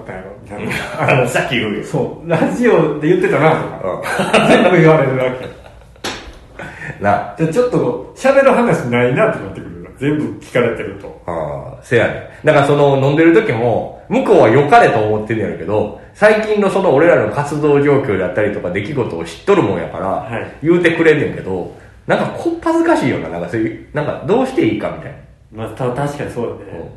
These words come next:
Speaker 1: その、そんなに、そんなに言い当てられても。
Speaker 2: うん、そうそうそうそう。でもありがたいですね。
Speaker 1: でもありがたいですね。その、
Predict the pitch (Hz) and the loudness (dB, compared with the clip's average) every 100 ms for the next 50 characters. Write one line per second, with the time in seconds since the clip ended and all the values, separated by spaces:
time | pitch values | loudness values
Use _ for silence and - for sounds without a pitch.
0 | - - _ - 110 104 98 95 95 151 | -20 -20 _ -18 -14 -10 -10 -12 -14 -18
1 | - - - - - - 160 147 131 - | -20 -20 -20 -20 -12 -8 -6 -6 -8 -14
2 | - - - - - - - - 147 151 | -20 -20 -20 -20 -20 -20 -20 -18 -10 -4
3 | 156 143 143 151 143 147 127 123 113 98 | -4 -2 0 2 2 0 -2 -2 -4 -10
4 | 92 82 87 80 78 - 95 78 76 73 | -16 -18 -16 -16 -18 -16 -14 -14 -14 -16
5 | 71 - - - - 101 95 95 117 117 | -18 -20 -20 -20 -20 -12 -6 -4 -2 -2
6 | - - 135 160 147 165 139 - 127 - | -4 -8 -2 2 4 4 4 4 0 -2
7 | 113 113 120 107 110 107 104 104 | -6 -8 -8 -6 -6 -8 -8 -12